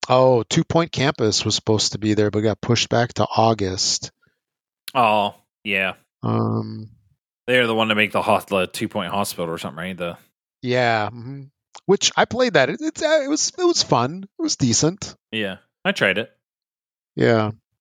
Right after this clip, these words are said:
Speaker 1: and then, uh, they're saying that A Plague Tale Requiem might drop in l-, somewhere in May, but, uh,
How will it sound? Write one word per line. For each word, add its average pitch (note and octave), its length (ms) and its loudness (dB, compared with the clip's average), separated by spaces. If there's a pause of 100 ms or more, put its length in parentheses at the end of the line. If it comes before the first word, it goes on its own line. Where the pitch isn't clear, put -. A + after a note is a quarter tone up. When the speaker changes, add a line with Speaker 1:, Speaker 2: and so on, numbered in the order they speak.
Speaker 1:
and A#2+ 160 0
then, B2 300 0
uh, A#2 380 2
they're B2 180 -2
saying B2 420 2
that A2 220 2
A - 100 -4
Plague B2 340 0
Tale A#2 300 4
Requiem G#2 800 0
might G2+ 560 -4 (200)
drop F#2+ 640 0
in G#2 380 -2
l-, G#2 240 -12 (880)
somewhere G#2+ 480 0
in A#2 140 -4
May, A2+ 360 -2 (840)
but, G2+ 380 -2
uh, G2+ 360 -2